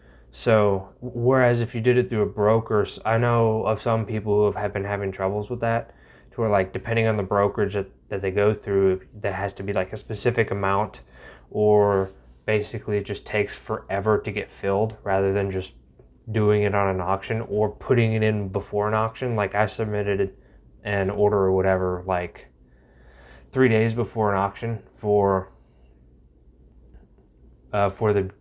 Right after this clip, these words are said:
T-bills. And it's one of those, yeah, I know the interest rate might move before the auction, but it's also like, even if it starts to go down, it's like, the odds of it going below fifty basis points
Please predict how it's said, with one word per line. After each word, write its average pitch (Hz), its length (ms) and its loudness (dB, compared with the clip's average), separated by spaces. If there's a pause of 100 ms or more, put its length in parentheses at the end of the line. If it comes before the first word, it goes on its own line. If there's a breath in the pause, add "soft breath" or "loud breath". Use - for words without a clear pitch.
(120)
T-bills. 113 520 0 (600 soft breath)
And 117 100 -2
it's 120 140 0
one 151 140 4
of 135 60 2
those, 131 340 4
yeah, 127 300 2
I 131 120 2
know 120 600 2
the 110 100 0
interest 107 340 -4
rate 104 200 -4
might 104 200 -6
move 107 600 0 (560)
before 113 440 2
the 98 160 2
auction, 104 440 4
but 104 100 0
it's 104 140 0
also 104 300 -2
like, 98 480 -6
even 131 320 0
if 113 240 -2
it 104 160 -4
starts 110 280 -2
to 104 120 -12
go 98 140 2
down, 101 440 0
it's 92 160 -8
like, 92 160 -8 (320 loud breath)
the - 80 -10
odds 110 300 4
of 101 80 -4
it 110 160 -4
going 104 380 -2
below 101 680 2 (800 soft breath)
fifty 120 320 -2
basis 110 400 2
points - 580 -8